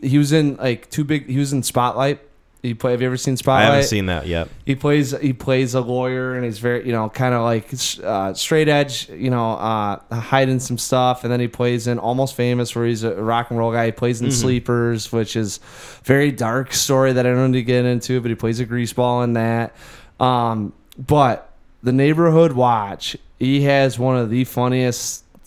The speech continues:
Speaker 1: scenes I've ever, I, I d-, never would have saw it coming in a million years, I think. You know, should say it like that, but, like, it, it really tickled me and made me laugh. And the fact that he plays, like, the, the color guy, you know, in it, and it's very funny. I was like,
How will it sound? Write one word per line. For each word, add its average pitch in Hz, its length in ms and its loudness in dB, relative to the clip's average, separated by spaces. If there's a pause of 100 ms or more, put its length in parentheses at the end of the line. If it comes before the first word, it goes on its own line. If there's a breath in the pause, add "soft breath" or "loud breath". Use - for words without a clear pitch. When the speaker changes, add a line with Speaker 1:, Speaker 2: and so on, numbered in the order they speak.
Speaker 1:
scenes 120 680 -2
I've 113 260 0
ever, 117 320 0
I, 117 220 2 (100)
I 127 220 2
d-, 120 380 -8 (760 loud breath)
never 208 340 4
would 214 100 6
have 175 80 2
saw 170 200 6
it 160 80 -2
coming 156 540 0
in 131 140 0
a 127 40 2
million 131 320 2
years, 131 220 0
I 151 80 4
think. 160 420 0 (100)
You 151 140 0
know, 156 360 0
should 151 200 -4
say 156 140 4
it 151 40 4
like 147 200 2
that, 139 240 2
but, 131 180 0
like, 127 300 2
it, 156 360 0
it 151 260 2
really 156 340 4
tickled 131 380 -2
me 135 100 2
and 127 80 0
made 127 140 0
me 127 80 0
laugh. 123 320 0
And 131 100 2
the 123 60 0
fact 135 300 0
that 143 80 0
he 127 120 2
plays, 123 480 0
like, 120 200 -2
the, 113 260 0
the 110 160 -2
color 123 340 2
guy, 135 440 2
you 139 160 2
know, 131 220 4
in 139 100 2
it, 139 100 0
and 120 100 -2
it's 117 160 -4
very 127 260 2
funny. 120 420 -2
I 123 60 2
was 120 100 -2
like, 120 160 -2